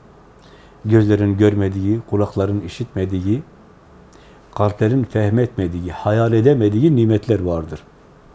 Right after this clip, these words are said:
Ne yana dönersen dön, yığınla nimet buyurdu. Bitmez, tükenmez bir saltanat.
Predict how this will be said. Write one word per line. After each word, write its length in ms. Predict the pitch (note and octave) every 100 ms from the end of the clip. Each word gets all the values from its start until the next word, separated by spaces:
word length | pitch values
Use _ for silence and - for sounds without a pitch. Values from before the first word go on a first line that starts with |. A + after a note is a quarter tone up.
| - - - - - - -
Ne 140 | A2
yana 280 | C#3+ C3 A2+
dönersen 520 | G#2 G#2+ A2 G#2 G2
dön, 220 | G#2 A2 B2 - - - -
yığınla 440 | G#2 G#2+ B2 A#2 G2+
nimet 380 | G2 G2+ G#2 F#2 - - -
buyurdu. 480 | G2 F#2+ F#2 F2 A#2 F#3 - - - - - - - - - - - -
Bitmez, 440 | G#2+ - C#3 -
tükenmez 640 | - G#2 G#2+ G#2 B2 B2+ -
bir 160 | G#2+ A#2+
saltanat. 640 | - G2+ G2 G2 F#2+ D#2+